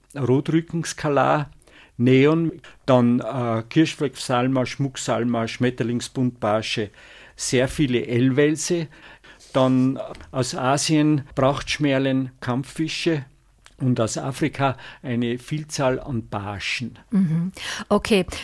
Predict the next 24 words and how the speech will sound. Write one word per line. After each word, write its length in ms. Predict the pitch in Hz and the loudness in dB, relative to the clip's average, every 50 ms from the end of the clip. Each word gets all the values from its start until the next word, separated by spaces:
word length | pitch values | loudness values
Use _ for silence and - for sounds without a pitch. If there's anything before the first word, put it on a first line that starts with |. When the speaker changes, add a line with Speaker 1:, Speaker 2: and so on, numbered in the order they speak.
| - - | -2 -2
Speaker 2:
das 140 | 220 - | 0 2
sind 140 | - 302 285 | 4 4 4
jetzt 140 | 285 247 - | 4 4 4
alles 240 | 208 220 254 233 - | 4 4 4 2 2
Fische, 300 | - 285 277 - 262 208 | 0 0 2 2 2 2
die 120 | 220 240 | 4 6
man 140 | 247 247 233 | 6 6 6
dann 160 | 208 208 220 | 6 6 6
mit 120 | 220 226 - | 4 4 2
nach 200 | 202 190 - - | -2 -2 0 0
Hause 240 | 165 175 214 - | -2 -2 2 2
nehmen 240 | 269 294 294 294 277 | 2 4 4 2 2
kann, 200 | - 277 277 262 | 4 4 4 4
oder 240 | - - 240 247 240 | 4 4 4 4 4
gibt's 280 | 214 233 220 - - - | 2 0 -2 -2 -4 0
die 100 | 233 214 | 2 4
nur 240 | 214 214 202 196 | 4 4 4 2
zum 140 | - - 190 | 0 -2 -2
Anschauen? 400 | 165 156 165 - - 156 143 143 143 | -2 -2 -4 -4 -6 -6 -6 -2 0
Speaker 1:
Nein, 300 | 127 123 135 143 - - | 2 2 2 2 0 -2
es 420 | 139 - - - - - - - - - - _ _ - | -4 -4 -6 -8 -8 -10 -10 -12 -14 -18 -20 _ _ -14
werden 460 | 147 131 135 131 127 131 135 135 - - _ | -4 0 2 2 4 2 2 -2 -4 -8 _
alle 220 | - 135 156 170 160 | 0 4 4 4 2
Fische 520 | - - 165 147 - - 165 160 143 | 0 -4 -4 -4 -2 0 0 0 -2